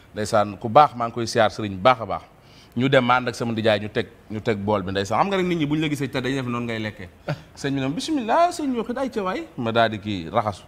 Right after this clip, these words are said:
Speaker 1: "Ana kuddu?" Ma ne ko, "Sëñ bi raxas kuddu la, waaye sëñ ëpp naa de baa ma jël raxas." Mun, "Waaw kon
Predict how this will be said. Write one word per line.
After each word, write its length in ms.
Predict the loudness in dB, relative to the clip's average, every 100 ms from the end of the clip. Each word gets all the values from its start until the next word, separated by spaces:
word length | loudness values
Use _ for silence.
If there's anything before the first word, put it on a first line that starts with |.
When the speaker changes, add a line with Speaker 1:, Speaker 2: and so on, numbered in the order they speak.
| -20 -12 0
Speaker 1:
"Ana 180 | 0 0
kuddu?" 240 | -2 -2
Ma 100 | -2
ne 60 | -2
ko, 80 | -4
"Sëñ 120 | -4
bi 60 | -2
raxas 240 | -4 -4 -6
kuddu 200 | -6 -6
la, 260 | -6 -6 -6
waaye 140 | -8
sëñ 220 | -6 -8
ëpp 160 | -6 -6
naa 140 | -6 -6
de 60 |
baa 160 | -6 -4
ma 80 | -6
jël 140 | -6 -6
raxas." 220 | -6 -6
Mun, 140 | -8
"Waaw 120 | -8
kon 120 | -8